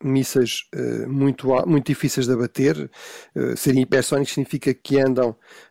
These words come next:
eh, por vezes a de-, pelo menos a cinco vezes mais da velocidade do som, mas neste caso supostamente a dez vezes mais do que a velocidade do som.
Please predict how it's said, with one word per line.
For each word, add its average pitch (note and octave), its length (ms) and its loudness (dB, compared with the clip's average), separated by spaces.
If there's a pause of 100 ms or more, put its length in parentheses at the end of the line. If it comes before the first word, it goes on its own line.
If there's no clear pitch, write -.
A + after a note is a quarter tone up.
eh, C3 360 2 (560)
por B2 120 -2
vezes C3 200 4
a C#3 60 6
de-, B2+ 220 2 (340)
pelo D#3+ 120 4
menos D#3 180 4
a D3+ 60 6
cinco F#3 340 0
vezes D3+ 380 2
mais D3+ 380 4
da C#3 80 2
velocidade C3+ 420 2
do C3+ 100 0
som, F#3 240 2
mas C3+ 120 4
neste C3+ 240 0
caso C#3 220 2
supostamente C#3+ 640 -2
a C3 40 2
dez C3+ 220 2
vezes B2+ 240 -2
mais C3 280 0
do B2+ 360 -10
que C3+ 120 -2
a - 20 -4
velocidade A#2+ 420 -4
do A#2 80 -8
som. D3 320 0